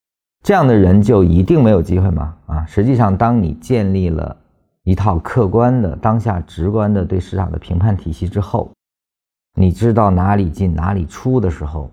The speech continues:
啊，你只有在这个情况下，你才可以让你的不受控制表露出来啊。因为很多人实际上不知道自己不受控制的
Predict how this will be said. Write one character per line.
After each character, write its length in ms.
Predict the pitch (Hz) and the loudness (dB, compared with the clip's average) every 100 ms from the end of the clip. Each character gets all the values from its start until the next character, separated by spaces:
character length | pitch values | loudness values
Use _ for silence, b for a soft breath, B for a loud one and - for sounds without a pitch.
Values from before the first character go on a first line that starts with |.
| _ | _
啊， 260 | - 69 78 _ _ _ _ _ | -16 -14 -14 _ _ _ _ _
你 140 | 92 | -2
只 160 | 92 120 | 0 2
有 100 | 98 | 0
在 180 | 123 107 | 0 -2
这 160 | 139 | 0
个 60 | 104 | -2
情 160 | - | -2
况 140 | 95 110 | -2 -2
下， 260 | - 87 71 | -4 -8 -6
你 120 | 87 | -8
才 400 | - - 92 139 | -8 -6 -2 -2
可 220 | - 98 | -2 -2
以 220 | 92 73 - | -2 -4 -4
让 200 | 92 80 | -2 -4
你 80 | |
的 120 | 73 - | -6 -8
不 180 | - | -4
受 180 | 98 131 | -2 0
控 400 | 113 - 160 117 | -2 -2 0 0
制 240 | 90 85 - _ _ _ _ _ | 0 -2 -6 _ _ _ _ _
表 300 | - 71 69 | -4 -4 -2
露 280 | 95 180 92 | 0 0 0
出 180 | - 78 | -4 -12
来 200 | - - _ _ - | -12 -20 _ _ -20
啊。 220 | 73 85 _ _ _ _ _ - | -20 -20 _ _ _ _ _ -6
因 140 | 107 | 0
为 100 | 127 | 2
很 220 | 127 95 | 2 0
多 160 | 80 120 | 2 2
人 120 | 98 | 2
实 100 | 98 | -2
际 80 | 104 | -4
上 140 | 101 | -4
不 200 | 101 - | -4 -4
知 160 | 110 120 | -4 -2
道 180 | 175 113 | -2 -2
自 160 | - | -4
己 100 | 82 - | -10 -10
不 120 | - | -10
受 160 | 78 | -12
控 260 | 71 - 90 | -12 -14 -14
制 100 | 71 | -16
的 60 | - | -20